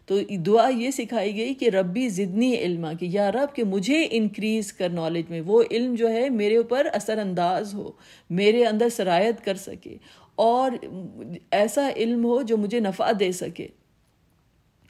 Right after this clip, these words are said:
इसीलिए ये कहा गया कि जो निशानी बयान की गई कि,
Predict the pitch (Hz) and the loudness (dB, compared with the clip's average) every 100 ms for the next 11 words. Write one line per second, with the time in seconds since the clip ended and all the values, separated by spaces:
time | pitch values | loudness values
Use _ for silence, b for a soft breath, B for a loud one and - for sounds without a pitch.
0 | B B B B 208 294 302 285 254 233 | B B B B -2 2 4 4 4 4
1 | 220 202 - 175 190 196 185 190 185 170 | 4 2 -2 -2 0 2 0 0 -2 -2
2 | 226 226 233 226 180 190 196 - 180 185 | -4 -4 -2 -2 -2 -4 -4 -2 -4 -2
3 | 196 190 233 294 208 185 175 175 175 175 | -4 0 2 4 4 2 0 -4 -6 -6
4 | 170 160 226 226 208 196 190 185 180 | -6 -6 -8 -8 -2 0 0 -2 -6